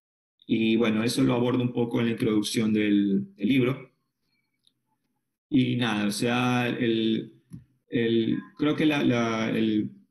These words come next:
el, el resultado de, de este, de este, de, de este libro,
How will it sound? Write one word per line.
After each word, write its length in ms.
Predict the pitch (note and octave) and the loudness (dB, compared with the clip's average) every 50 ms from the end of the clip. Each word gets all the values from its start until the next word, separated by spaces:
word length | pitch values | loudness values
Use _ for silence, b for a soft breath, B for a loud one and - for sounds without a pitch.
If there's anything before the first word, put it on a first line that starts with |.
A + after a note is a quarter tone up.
| - | -4
el, 180 | - C3 A2+ G2+ - | -2 -2 -2 0 -2
el 120 | A#2+ A2 | -2 -2
resultado 680 | - B2 A#2+ - A#2+ G#2+ - B2+ B2+ C3 C3+ C#3 C#3 C3+ | -2 -2 -2 -2 -2 -2 0 -2 -2 0 0 2 2 2
de, 240 | B2+ B2 A#2 A2+ A2+ | 2 2 2 0 0
de 80 | A2+ A2+ | -2 -4
este, 200 | A2+ - - - | -4 -6 -6 -2
de 100 | - A#2+ | -2 -2
este, 300 | A#2+ - - C3 B2 A2+ | -4 -2 -2 -2 0 0
de, 220 | A2+ A2+ - - _ _ | -2 -4 -6 -14 _ _
de 120 | - G#2+ | -6 -4
este 280 | A2+ - - _ B2+ B2+ | -4 -6 -6 _ -2 2
libro, 560 | B2 C3 B2+ A#2+ A2+ A#2 A2+ A#2 A#2 - - | 2 4 4 2 2 0 -2 -4 -8 -12 -18